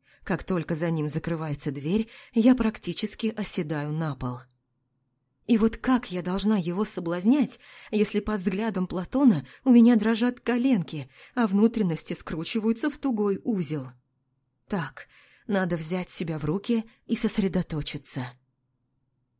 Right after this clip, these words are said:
Мне нужно забеременеть. Для этого нужно заниматься сексом. Раз у Снежанны с Платоном так повелось, что она сама инициирует секс, то делать нечего.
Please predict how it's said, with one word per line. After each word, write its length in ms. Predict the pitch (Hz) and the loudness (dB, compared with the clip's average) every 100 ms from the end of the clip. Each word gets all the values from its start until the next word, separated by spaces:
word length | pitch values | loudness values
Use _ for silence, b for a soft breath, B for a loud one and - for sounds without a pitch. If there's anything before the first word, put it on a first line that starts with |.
| _ | _
Мне 300 | 233 190 180 | 2 2 2
нужно 400 | 175 165 175 170 | 0 0 0 0
забеременеть. 960 | 165 185 160 170 156 165 139 135 - - _ _ | 2 2 2 2 2 0 -2 -6 -10 -10 _ _
Для 260 | 226 180 160 | 2 2 2
этого 360 | 196 196 160 | 0 -2 -2
нужно 400 | 160 160 185 208 | 0 2 6 6
заниматься 600 | 208 220 196 156 147 185 | 8 8 6 4 0 -2
сексом. 680 | 175 - 220 - 147 127 127 _ _ _ B B | -2 -2 -2 -4 -4 -6 -8 _ _ _ B B
Раз 300 | 175 170 - | -4 -2 0
у 100 | 208 | 0
Снежанны 580 | 196 190 170 175 170 160 | 0 0 0 0 0 -2
с 100 | - | -4
Платоном 520 | 165 160 175 165 147 | -4 -4 -2 0 -2
так 260 | 127 170 - | -2 -6 -2
повелось, 580 | 160 156 165 226 - - B | -4 -2 0 0 -2 -10 B
что 220 | - - | -8 -4
она 180 | 196 180 | -2 0
сама 400 | 180 190 180 254 | 0 0 4 4
инициирует 640 | 180 170 - 208 170 151 - | 6 2 0 0 0 -2 -4
секс, 420 | - 160 - - B B | -4 -4 -6 -10 B B
то 120 | 330 | -2
делать 380 | 226 240 196 190 | 4 4 4 0
нечего. 480 | 214 214 - 139 127 | 0 0 0 -4 -6